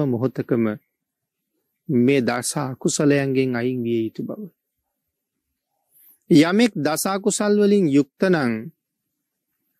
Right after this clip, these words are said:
ඔහු සත්පුරුෂ ගණයෙහිලා සැලකීම නොහැකි දෙයක්. සත්පුරුෂයෙක් හැටියට ඔහු සලකන්න බෑ.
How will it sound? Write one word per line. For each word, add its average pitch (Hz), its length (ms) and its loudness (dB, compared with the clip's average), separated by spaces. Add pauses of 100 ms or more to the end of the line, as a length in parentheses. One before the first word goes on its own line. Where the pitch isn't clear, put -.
(480)
ඔහු 165 240 4
සත්පුරුෂ - 800 2 (120)
ගණයෙහිලා 151 720 2
සැලකීම 170 640 2 (2500)
නොහැකි 127 460 2
දෙයක්. 107 300 -8 (1800)
සත්පුරුෂයෙක් 165 720 2
හැටියට 151 340 2
ඔහු 139 140 2
සලකන්න 127 580 -4
බෑ. 123 160 -8